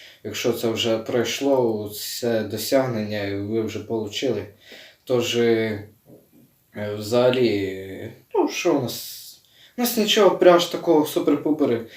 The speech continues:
З-, ви знаєте, що в нас завжди діч шориться, в мене діч на каналі. Тож, е, буде, будуть всякі ідеї.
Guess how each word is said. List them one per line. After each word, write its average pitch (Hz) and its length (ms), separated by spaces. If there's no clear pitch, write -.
З-, 147 480
ви 143 240
знаєте, 135 380
що 113 420
в 117 140
нас 120 260
завжди 107 540
діч 123 280
шориться, 127 640
в 117 140
мене 127 320
діч 143 300
на 120 120
каналі. 139 640
Тож, 123 340
е, 107 640
буде, 135 500
будуть 127 400
всякі 131 340
ідеї. 98 920